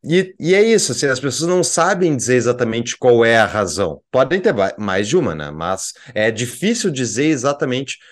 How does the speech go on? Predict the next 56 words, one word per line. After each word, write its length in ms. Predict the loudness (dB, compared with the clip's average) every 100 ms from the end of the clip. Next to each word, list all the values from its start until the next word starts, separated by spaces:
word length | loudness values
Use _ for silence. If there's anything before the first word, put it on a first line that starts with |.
| -2
quais 200 | -2 0
são 200 | 0 0
os 100 | -2
problemas. 500 | -2 0 0 0 -2
As 80 | -6
pessoas 260 | -4 -2
não 120 | 0
entram 240 | 0 0 -4
em 60 |
com-, 320 | -2 -2 -2 -4 _ _
em, 420 | -6 -4 -4 -4 -4
em 40 |
acordo 480 | -4 0 2 2 -2
sobre 300 | -4 -4 -2
qual 300 | 0 2 4
é 80 | 2
o 100 | 0
problema 640 | -2 -2 0 0 -2 -8 _ _
que 80 | -8
está 280 | -6 -2 -2
acontecendo 560 | -2 -6 -6 -6 -6 -6
no 60 |
mundo. 260 | -6 -6 -10 -18 -20 -6
E 260 | 0 4 6
a, 220 | 8 4 2 -10
a, 300 | -4 -2 -2 -2
esse 240 | -4 -2
livro 240 | -2 -2
do 80 | -4
Ferguson 680 | 0 2 2 -2 -2 -2 -6 -10
é, 60 | -6
é 40 |
uma 100 | -4
proposta, 640 | -2 0 2 2 0 -6 -8 _ -8
né, 300 | -4 -4 -6 -14
de 380 | -8 -2 0 -2
discutir 640 | -4 -2 -2 -2 0 -2 -4 _
quais 180 | 0 0
são 160 | 2 2
as 120 | 2
razões 320 | 0 0 -2
que 100 | 0
ele, 240 | 2 2 -2
que 60 |
é 40 | -2
um 60 |
cara 240 | 0 0 0
que 80 |
leu 240 | 0 0 0
muito 260 | -4 -6
mais 300 | -4 -4 -4
do 80 | -6
que 180 | -8 -2
eu, 220 | 0 0
pelo 220 | 0 -2
menos, 420 | -2 -2 -4 -8